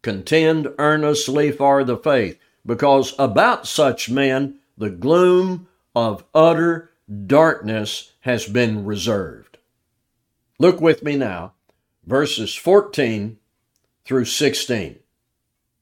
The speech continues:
Look at that on the page in front of you. I'm not aware of a passage exactly like this where the word ungodly is repeated so many times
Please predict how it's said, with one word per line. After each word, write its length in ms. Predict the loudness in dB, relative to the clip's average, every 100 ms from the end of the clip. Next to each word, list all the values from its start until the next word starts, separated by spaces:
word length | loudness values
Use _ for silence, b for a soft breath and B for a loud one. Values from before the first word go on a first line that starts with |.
| _ _ -4
Look 160 | -2 0
at 120 | 2
that 180 | 4 4
on 180 | 0 -2
the 80 |
page 460 | -2 0 2 0 -2
in 120 | -6
front 280 | -2 -2 -2
of 100 | -6
you. 260 | -8 -12 -18 _ _ _ _ _ _ _ _ _ _ _ _ _ _ _ _ _ _ _ _ _ _ -2
I'm 140 | 2 4
not 180 | 6
aware 360 | 6 6 6 6
of 120 | 4
a 80 | 0
passage 560 | 0 0 2 0 -2 -2
exactly 580 | -2 0 0 0 -2
like 360 | 0 0 -2 -4
this 340 | -4 -4 -4
where 180 | 2 2
the 140 | 2 0
word 320 | 2 2 2
ungodly 840 | 0 0 0 2 2 -2 -8 -10 _ _ _ _ _ _ _ _ _ _ -4
is 260 | 0 0 -2
repeated 720 | -4 2 2 2 0 -6 -12 _ _ _ _ _ _ _
so 280 | -4 2 4
many 280 | 4 2 2
times 720 | 0 -2 -2 -6 -10 -14